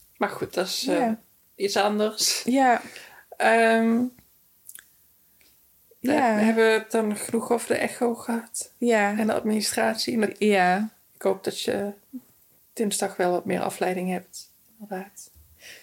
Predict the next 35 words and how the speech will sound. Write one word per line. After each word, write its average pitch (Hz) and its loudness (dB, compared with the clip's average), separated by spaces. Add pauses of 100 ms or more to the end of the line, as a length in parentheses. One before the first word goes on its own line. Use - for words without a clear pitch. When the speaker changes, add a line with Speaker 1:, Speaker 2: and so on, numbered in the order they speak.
(100)
Speaker 2:
Ja, 277 4
ik 285 2
moet 302 4
in 269 4
elk 294 4
geval 285 -2
niet 339 2
tijdens 240 4
het - -12
congres 240 0
vergeten 262 0
om 226 2
het 226 2
dan 226 2
weer 233 4
door 285 2
te - -6
geven. - -2 (280)
Speaker 1:
Nee. 240 4 (240)
Speaker 2:
<laughs> 427 -4
Dan - -8
moet 302 2
ik 330 4
Speaker 1:
Oh, 202 0
Speaker 2:
daar 285 4
nog - -
Speaker 1:
gaan - -
Speaker 2:
wel 285 0
Speaker 1:
we 285 4
dat, - 2
Speaker 2:
eventjes 269 2
Speaker 1:
eh, 247 2
Speaker 2:
ergens 262 0
zitten 240 0
doen. 302 0